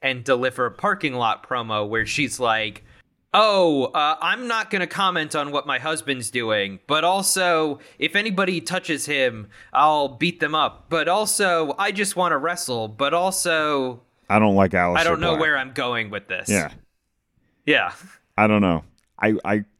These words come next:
Speaker 2: <sighs> I was so excited by the prospect of Dark Candice. There was a Dark,
Speaker 1: Dark Candice would
Speaker 2: there
Speaker 1: have
Speaker 2: was a
Speaker 1: been
Speaker 2: cool
Speaker 1: good.
Speaker 2: Dark Candice haircut. There was a cool Dark Candice makeup change. There was a cool rock and roll t-shirt look. And I was just like, "Oh, this is good."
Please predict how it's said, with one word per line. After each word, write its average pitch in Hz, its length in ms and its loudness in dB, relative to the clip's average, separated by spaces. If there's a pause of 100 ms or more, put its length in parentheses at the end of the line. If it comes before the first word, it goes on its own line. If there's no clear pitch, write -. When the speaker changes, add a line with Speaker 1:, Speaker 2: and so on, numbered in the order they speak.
(160)
Speaker 2:
<sighs> 107 340 -12
I - 80 -4
was 101 160 -6
so 117 280 -2
excited 85 400 -6
by 76 120 -8
the 76 80 -12
prospect 80 540 -12
of 85 100 -20
Dark 85 260 -6
Candice. 78 580 -10 (760)
There 104 100 0
was 101 140 0
a 104 60 -4
Dark, 196 320 2
Speaker 1:
Dark - 20 -8
Candice 180 320 -2
would 135 80 0
Speaker 2:
there 123 60 4
Speaker 1:
have - 0 -
Speaker 2:
was 117 140 2
a 120 40 -2
Speaker 1:
been - 160 0
Speaker 2:
cool 127 180 2
Speaker 1:
good. 117 60 -6
Speaker 2:
Dark 110 260 2
Candice 101 380 -4
haircut. 90 540 -2 (220)
There 101 80 -2
was 101 120 0
a 110 80 -2
cool 113 320 -2
Dark 107 300 -2
Candice 92 380 -4
makeup 92 360 -2
change. 85 480 -6 (120)
There 101 80 -4
was 101 160 -2
a 104 40 0
cool 127 380 0
rock 101 300 -2
and 98 160 -6
roll 95 200 -4
t-shirt 95 560 -8
look. 90 320 -10 (140)
And 104 140 -6
I 104 80 0
was 110 120 -2
just - 240 -14
like, 104 300 -10
"Oh, 110 500 -6
this 127 220 -14
is 85 140 -14
good." 73 340 -8